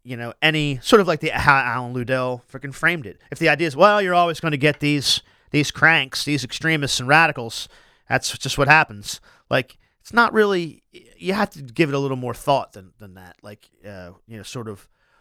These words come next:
what the grassroots really is, where it comes from. Is it sustained? Like,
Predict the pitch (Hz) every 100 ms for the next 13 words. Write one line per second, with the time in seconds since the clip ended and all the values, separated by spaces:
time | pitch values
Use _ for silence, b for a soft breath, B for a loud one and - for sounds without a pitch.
0 | _ - 180 - 123 135 143 139 139 139
1 | 127 - 127 135 127 127 120 120 _ _
2 | _ _ - - - - _ _ _ _
3 | 147 160 165 165 143 143 131 - 131 143
4 | - 143 147 135 123 - - - - 123
5 | 131 143 143 123 120 113